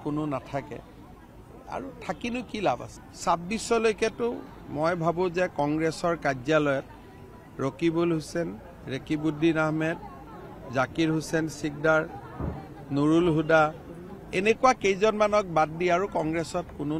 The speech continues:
নাথাকে। সেইটো একেবাৰে ধৰি লওক যে কেইজনমানে থাকিব। মই যিকেইজনৰ নাম কৈছোঁ, দুই চাৰিজনৰ নাম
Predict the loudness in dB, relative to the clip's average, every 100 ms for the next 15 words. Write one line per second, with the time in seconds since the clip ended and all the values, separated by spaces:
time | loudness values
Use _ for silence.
0 | -2 -4 -8 -8 -10 -8 -8 -6 -4 -4
1 | -2 2 2 2 2 4 4 2 -4 -16
2 | -10 -2 0 -2 -4 -6 -6 -2 4 6
3 | 8 6 6 2 0 -4 -8 -4 -2 0
4 | -2 -2 -4 -4 -2 -2 0 -2 -2 -4
5 | -6 -4 -4 -2 0 0 2 2 0 2
6 | 0